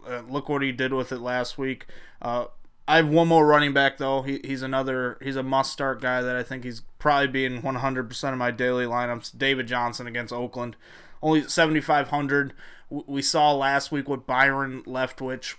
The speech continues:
wants David Johnson to be. He pretty much just copied what his good old friend Bruce Arians did with him. Tons of usage out of the backfield, receiving the football. That's what you wanna see when you have a running back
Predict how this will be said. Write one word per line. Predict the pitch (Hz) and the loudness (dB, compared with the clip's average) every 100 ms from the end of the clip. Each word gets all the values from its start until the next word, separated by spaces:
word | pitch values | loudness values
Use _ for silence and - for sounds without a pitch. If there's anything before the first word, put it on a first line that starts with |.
| - | -16
wants | 117 127 131 131 - | -12 -2 -2 -2 -4
David | 139 127 123 | -4 -4 -4
Johnson | 123 120 113 | -2 -4 -4
to | 120 | -10
be. | 110 110 | -12 -14
He | 120 | -12
pretty | 123 - 185 208 | -12 0 4 4
much | 214 196 180 | 4 2 0
just | 180 175 | -2 -6
copied | - 151 151 151 139 | 2 4 4 2 0
what | 135 135 | 0 2
his | 135 127 | 0 -2
good | 120 - 156 | -8 2 6
old | 165 165 156 | 8 8 6
friend | - 160 156 135 | 4 4 4 6
Bruce | 160 175 180 | 6 6 6
Arians | 170 151 139 135 123 | 6 6 4 -2 -2
did | 143 143 | 0 2
with | 139 135 | 0 0
him. | 139 135 - - - - - | -2 -4 -10 -18 -20 -16 -8
Tons | - 180 185 156 | 4 6 6 0
of | 147 139 | -2 -4
usage | 139 156 151 160 143 123 | -2 0 0 0 -2 0
out | 127 | 0
of | 135 | 0
the | |
backfield, | 120 127 131 127 - 135 127 | -4 -2 -2 -2 -4 -4 -4
receiving | 123 - 147 139 131 | -8 -4 -2 -2 -4
the | 123 | -6
football. | - 147 - 135 120 - - - | -4 -4 0 0 0 -6 -18 -4
That's | 143 135 | -2 -2
what | 139 131 | -2 0
you | 143 | 0
wanna | 139 143 | 0 -2
see | 127 147 139 | -2 -2 -2
when | 135 | -2
you | 135 | -4
have | 135 | -2
a | 131 | -2
running | 123 127 131 131 | -2 -4 -4 -4
back | 120 120 117 - | -2 -2 -2 -6